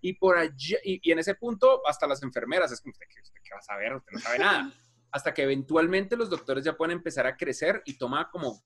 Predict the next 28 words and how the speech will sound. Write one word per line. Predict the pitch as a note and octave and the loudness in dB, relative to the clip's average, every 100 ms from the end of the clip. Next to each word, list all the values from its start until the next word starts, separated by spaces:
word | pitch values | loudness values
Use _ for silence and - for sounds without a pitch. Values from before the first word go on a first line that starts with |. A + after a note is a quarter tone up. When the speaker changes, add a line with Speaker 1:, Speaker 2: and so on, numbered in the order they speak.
| - | -14
Speaker 1:
catorce, | G#2 B2+ E3 F#3+ - | -8 -4 -2 -4 -6
quince | A#2+ A#2 A#2+ | -8 -4 -2
años | D3+ E3 F#3 - _ _ _ - | 0 -2 -4 -8 _ _ _ 2
para | C3+ B2+ | 4 4
llegar | B2 A#2 B2+ | 2 2 0
a | C#3 | -2
tener | D#3+ C3 C3+ - | -2 -2 -4 -4
el | C#3+ C#3+ | -4 -2
nivel | C#3 B2+ | 0 0
de | B2+ | -2
ingresos | D3+ D3 D3 G3+ | -2 0 -2 -4
que | G#3 F3 | -6 -4
normalmente | C#3+ C3+ B2+ D#3+ | -4 -4 -6 -6
nos | D3 | -4
venden | B2 B2+ F3+ | -4 -2 -6
como, | F#3+ B2 | -6 -8
"Sí, | - C#3 | -6 -6
no, | A2 | -8
esto | - | -12
es | - | -12
un | C3 | -8
doctor | B2 - C3+ | -4 -2 -2
que | B2 | -2
gana | G2+ | -6
un | A2 | -6
montón | A#2+ A2+ A#2 | -8 -8 -8
de | A2+ | -6
dinero". | G#2+ F#2+ | -6 -8